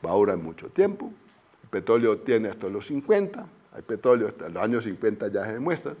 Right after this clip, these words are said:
También la demografía va a llegar a los diez mil millones de habitantes, de ahí para adelante la cosa se va también a... Pero me parece interesante mirar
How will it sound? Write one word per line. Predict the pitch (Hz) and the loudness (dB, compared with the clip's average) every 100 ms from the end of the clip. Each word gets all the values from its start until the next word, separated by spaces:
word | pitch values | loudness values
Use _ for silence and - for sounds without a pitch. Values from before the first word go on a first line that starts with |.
| - - - - | -18 -20 -18 -4
También | 110 117 123 | 0 2 2
la | 120 | 2
demografía | 110 104 92 90 117 | 2 0 -2 0 2
va | 110 | 2
a | 110 | 2
llegar | 104 101 | 0 0
a | |
los | 107 95 | -2 -4
diez | 95 | -6
mil | 87 101 | -4 -2
millones | 104 107 107 | 0 2 2
de | 104 | 2
habitantes, | 104 107 139 131 98 | 0 2 0 0 -4
de | 87 | -4
ahí | |
para | 95 104 101 | -2 -2 -2
adelante | 98 101 | -2 -4
la | 87 | -4
cosa | 85 90 | -6 -8
se | 95 95 | -8 -6
va | 90 | -6
también | 85 95 90 87 | -6 -6 -8 -10
a... | 90 - - - - - - - | -12 -14 -20 -20 -20 -14 -14 0
Pero | 190 202 202 202 - _ - | 4 6 4 2 -14 _ -10
me | 95 | -8
parece | 92 107 107 | 0 0 0
interesante | 107 90 170 170 165 127 127 120 | -4 4 6 6 2 -6 -6 -8
mirar | 104 95 90 - | -6 -4 -6 -8